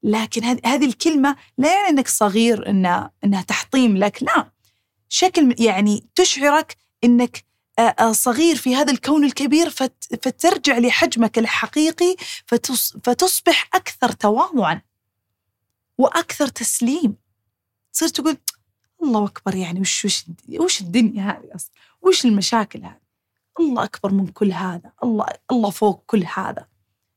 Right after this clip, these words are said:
فالتأمل سبحان الله يشعرك بقيمتك. م-، م-، أرجع أقول، لما أقول يشعرك بقيمتك الحقيقية في هذا العالم، هذا شيء كويس إنه بين فترة وفترة نستوعبه، عشان الكبرياء يقل عندنا، الغرور ما يدخل في قلوبنا،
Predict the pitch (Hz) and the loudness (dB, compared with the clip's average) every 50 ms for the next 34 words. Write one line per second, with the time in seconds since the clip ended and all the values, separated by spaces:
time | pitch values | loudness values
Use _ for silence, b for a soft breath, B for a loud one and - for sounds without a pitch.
0 | _ _ _ _ _ _ _ _ _ _ - 233 - - - - - 349 392 381 | _ _ _ _ _ _ _ _ _ _ -2 -2 -2 0 0 2 2 2 2 0
1 | 349 262 - 247 - - 285 294 294 277 269 277 285 269 233 220 220 269 330 - | -2 -2 -4 -6 -2 0 0 2 2 2 2 2 2 2 2 2 2 2 2 0
2 | - - 220 214 214 202 190 - - - 220 214 - - 294 349 359 349 339 - | 0 -2 0 0 2 2 0 0 -2 0 -2 -2 0 0 0 0 0 0 -2 -2
3 | - 370 381 - - - b b b b b b b b b _ - 226 233 240 | -2 -2 -2 -2 -6 -16 b b b b b b b b b _ 4 4 6 6
4 | 240 226 - - - 220 214 - - 302 294 277 294 233 247 220 269 277 240 214 | 4 2 0 -2 -2 0 0 2 2 2 2 2 2 2 2 2 4 4 4 4
5 | 214 220 220 285 247 294 285 - - 262 240 - - 202 214 - - 311 294 240 | 4 2 2 0 2 2 0 0 -2 -2 -4 -2 -2 -4 -2 0 0 0 0 0
6 | - 214 - 220 202 - 214 - 240 240 - 277 277 262 - - 233 233 277 285 | 0 -2 -2 -2 -4 -4 -4 -2 -2 -2 0 0 0 0 0 2 0 0 2 2
7 | 285 262 247 220 262 269 277 302 302 294 B B B B - 320 311 285 247 - | 0 0 0 2 2 2 4 2 2 0 B B B B -6 -4 -2 -2 -2 0
8 | 302 285 - - 254 277 285 294 285 233 - 233 208 190 208 208 - 214 202 - | -2 -2 -2 -2 0 0 2 2 0 0 0 0 0 0 0 -2 -2 -4 -6 -6
9 | 202 170 - - - - 185 180 - - - - - 165 185 208 226 - _ - | -6 -8 -8 -8 -8 -6 -6 -6 -6 -6 -6 -6 -8 -8 -12 -14 -16 -18 _ -8
10 | 240 - 269 262 254 233 - - 202 196 226 226 247 240 240 214 202 - - 196 | -6 -4 -2 -2 -2 -4 -4 -6 -4 -2 0 2 2 2 0 0 -2 -2 -4 -4
11 | 165 160 185 185 - - 185 190 208 b b b b b - 240 226 202 220 240 | -4 -4 -8 -12 -12 -14 -18 -20 -20 b b b b b 0 2 2 2 2 0
12 | 240 240 240 226 208 220 214 208 202 190 - - 190 - - 170 160 170 190 196 | 0 0 2 2 2 2 2 2 0 -2 -4 -6 -10 -8 -10 -10 -8 -6 -6 -6
13 | 190 180 196 185 185 - | -4 -4 -6 -6 -6 -8